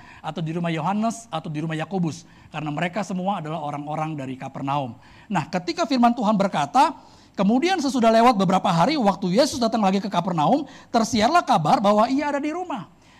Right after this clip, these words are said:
Jadi sebelumnya Yesus sudah pergi dulu ke tempat-tempat lain. Yesus pergi dulu melayani di tempat-tempat lain dan kemudian dia mengusir setan, dia menyembuhkan orang dan kemudian dia balik,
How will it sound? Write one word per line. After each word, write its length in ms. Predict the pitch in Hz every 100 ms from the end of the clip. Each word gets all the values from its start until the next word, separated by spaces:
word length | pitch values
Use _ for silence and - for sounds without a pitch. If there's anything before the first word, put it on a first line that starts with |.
| -
Jadi 400 | 175 175 254 349
sebelumnya 480 | 277 214 269 349 349
Yesus 240 | 254 302
sudah 160 | 254 -
pergi 240 | 226 214
dulu 160 | 214 277
ke 80 | 294
tempat-tempat 480 | 240 247 247 254
lain. 320 | 302 320 202 117 - _ - -
Yesus 240 | 160 165 277
pergi 240 | - 220
dulu 160 | 214 294
melayani 520 | 302 220 202 190 285
di 40 | 294
tempat-tempat 360 | 196 202 196 180
lain 240 | 156 262
dan 120 | 277 214
kemudian 360 | 202 208 190
dia 120 | 190 185
mengusir 320 | 180 277 330 294
setan, 280 | 247 214
dia 120 | 254 214
menyembuhkan 440 | 208 208 285 294
orang 320 | 233 165 220 247
dan 160 | 202
kemudian 360 | 202 190 185 185
dia 120 | 175
balik, 360 | 147 143 302